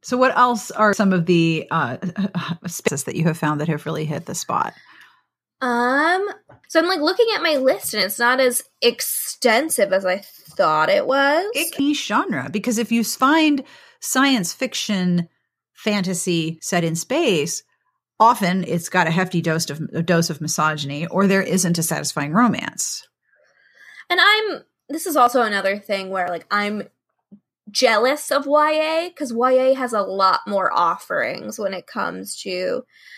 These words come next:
Speaker 2: uh, science fiction with romance or, like, romantic elements. But,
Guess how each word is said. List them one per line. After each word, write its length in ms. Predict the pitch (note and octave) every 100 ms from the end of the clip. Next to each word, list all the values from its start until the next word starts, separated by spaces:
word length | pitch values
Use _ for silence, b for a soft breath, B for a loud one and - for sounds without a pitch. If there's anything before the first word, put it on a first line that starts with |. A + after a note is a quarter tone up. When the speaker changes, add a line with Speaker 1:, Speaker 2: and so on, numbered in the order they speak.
| B B -
Speaker 2:
uh, 340 | G#3 F#3+ E3 -
science 380 | - B3+ B3+ B3+
fiction 640 | A3 G#3 A3 G3+ F#3+ F#3
with 140 | G3 G3+
romance 460 | G3 F#3+ F#3 F#3+
or, 40 | G3
like, 140 | F3
romantic 580 | F#3+ F#3+ F#3 F#3+ G3+ G3+ -
elements. 840 | F#3+ F#3+ F#3 F3+ F3+ G3+ - - _ _ _ _
But, 380 | G3 F3 - -